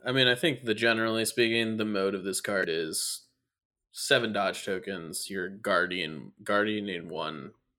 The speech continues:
seven times this turn. Obi-Wan goes last. Uh, you know, and if they shoot Obi-Wan, like, it also, the, the card also says Obi-Wan Kenobi is immune this turn.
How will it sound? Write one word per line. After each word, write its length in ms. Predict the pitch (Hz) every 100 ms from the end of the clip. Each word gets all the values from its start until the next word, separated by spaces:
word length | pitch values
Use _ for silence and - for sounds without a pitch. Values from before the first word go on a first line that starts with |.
| _ _ -
seven 360 | - 92 73
times 440 | 69 58 58 57 -
this 180 | 73 -
turn. 460 | - 67 67 67 - _ - 98
Obi-Wan 460 | 92 71 65 62
goes 280 | 60 50 -
last. 520 | 67 57 57 - - _ _ _ - _ _ -
Uh, 360 | 69 50 - - _ _ _ _ _ _ _
you 140 | - 60
know, 200 | - - - - -
and 80 | 139
if 60 |
they 100 | 156
shoot 280 | 131 160 156
Obi-Wan, 680 | 147 139 120 135 147 110 104
like, 300 | 98 95 - - - -
it 100 | 135
also, 360 | 151 156 160 131
the, 200 | 107 127
the 180 | 127 120
card 300 | - 135 117
also 320 | 107 117 117
says 460 | 107 110 101 95 - -
Obi-Wan 400 | 107 107 104 95
Kenobi 340 | 104 104 98
is 100 | 87
immune 400 | 90 95 90 71
this 200 | - -
turn. 320 | - 58 58